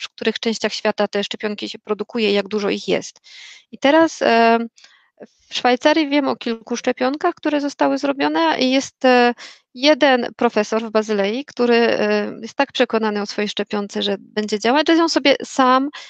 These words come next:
i swojej żonie wstrzyknął, żeby ominąć, e, różne obostrzenia testów klinicznych. I teraz, e,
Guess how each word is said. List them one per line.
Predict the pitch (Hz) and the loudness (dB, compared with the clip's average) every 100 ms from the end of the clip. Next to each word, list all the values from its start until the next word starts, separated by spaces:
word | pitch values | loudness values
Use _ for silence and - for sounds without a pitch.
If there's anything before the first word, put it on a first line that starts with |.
| _ | _
i | 247 | -10
swojej | - 254 247 | 0 4 6
żonie | 254 247 | 4 2
wstrzyknął, | 247 - 240 - 247 240 | 0 -2 -2 0 2 2
żeby | 226 202 220 | 2 2 0
ominąć, | 220 226 220 220 220 - | 0 -2 -4 -4 -6 -4
e, | 208 208 | -2 -2
różne | 226 226 | -2 -4
obostrzenia | 214 208 - - 214 214 208 208 220 - - _ | -2 -4 -4 -4 -2 0 0 0 -4 -16 -20 _
testów | 220 - 226 | -4 -4 -8
klinicznych. | - 220 180 - 208 196 - | -4 -4 -4 -6 -8 -10 -12
I | 208 | -4
teraz, | 226 214 214 - | 2 2 2 -2
e, | 202 208 | -2 -2